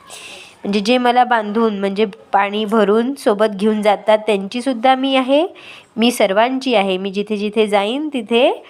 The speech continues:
मनोहर आनंदाची बाग फुलवीन, असे हे कवितेचे गाणे आपल्याला वि म कुलकर्णी यांनी इथे दिलेले आहे. खाली शब्दार्थ दिलेले आहेत. मंजूळ म्हणजे ऐकायला गोड,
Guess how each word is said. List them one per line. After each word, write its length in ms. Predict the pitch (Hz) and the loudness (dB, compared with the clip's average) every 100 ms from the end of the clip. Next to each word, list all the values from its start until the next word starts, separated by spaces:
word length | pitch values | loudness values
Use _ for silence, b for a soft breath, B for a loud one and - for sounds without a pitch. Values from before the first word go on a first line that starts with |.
| B B B B B 208 | B B B B B -2
मनोहर 560 | 214 208 214 226 269 | 0 2 2 2 2
आनंदाची 760 | 262 208 202 202 202 196 254 262 | 2 -2 -2 0 0 0 -2 0
बाग 400 | 202 208 214 262 | 2 2 2 -2
फुलवीन, 520 | 269 214 190 175 160 B B B B | -2 -2 0 0 -2 B B B B
असे 320 | - 208 226 | -4 -2 0
हे 160 | 233 240 | 0 0
कवितेचे 640 | 240 196 190 185 185 233 | 0 0 0 -2 0 0
गाणे 460 | 220 196 180 196 170 | 0 -2 -2 -4 -4
आपल्याला 600 | - 185 196 190 190 269 | -4 -4 0 0 2 2
वि 280 | 262 214 220 | 0 -2 -2
म 240 | 208 214 | 0 0
कुलकर्णी 680 | 220 190 175 208 220 208 165 - B B B _ | 2 -2 0 2 2 0 -4 -8 B B B _
यांनी 400 | 190 185 180 202 | -4 -2 -4 -6
इथे 440 | 180 208 220 403 494 | -4 -2 0 -2 -4
दिलेले 440 | 233 226 180 180 | -4 0 0 0
आहे. 360 | 175 170 156 156 - - _ - - - - _ _ - - - - | -2 -4 -8 -16 -20 -20 _ -20 -20 -20 -20 _ _ -20 -20 -20 -6
खाली 240 | - 208 208 | -2 -2 0
शब्दार्थ 540 | 220 185 202 202 240 | -2 2 0 2 -2
दिलेले 400 | 214 208 208 220 | -2 0 0 2
आहेत. 340 | 226 233 277 | 2 4 0
मंजूळ 500 | 233 196 202 202 240 | 2 0 0 0 0
म्हणजे 280 | 247 214 202 | 0 0 2
ऐकायला 520 | 208 180 190 185 196 | 2 4 2 2 2
गोड, 300 | 185 185 233 | 2 2 2